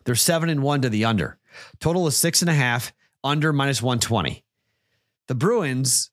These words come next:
on the road, as you would expect with the goaltending that they get, the Bruins are five and two, which is really, really good to the under. Five and two ties for the most unders in the N H L this year. They're five and two.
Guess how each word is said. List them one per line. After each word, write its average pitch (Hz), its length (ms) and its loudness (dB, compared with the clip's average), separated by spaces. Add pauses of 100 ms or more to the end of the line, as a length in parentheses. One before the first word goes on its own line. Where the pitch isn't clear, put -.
(140)
on 135 200 0
the 127 100 2
road, 143 480 0
as 156 160 0
you 226 60 2
would 190 100 2
expect 165 480 0
with 143 140 0
the - 80 0
goaltending 143 500 0
that 123 160 0
they 113 160 2
get, 117 400 -2
the 143 80 -4
Bruins 185 340 0
are 147 80 0
five 131 420 -2
and 113 160 -2
two, - 360 0 (640)
which 135 160 0
is 131 160 2
really, 175 400 2
really 151 300 0
good 123 340 0
to 139 140 0
the 123 180 2
under. 110 340 0 (200)
Five 165 400 0
and 113 140 -4
two 143 380 0 (160)
ties 131 560 0 (220)
for - 80 0
the 120 100 0
most 151 360 0
unders 131 520 2 (100)
in 147 160 2
the 135 180 0
N 131 100 0
H 117 320 2
L 107 420 0
this 123 360 2
year. 98 360 2
They're 76 140 -6
five 123 320 0
and 95 140 -4
two. 120 320 0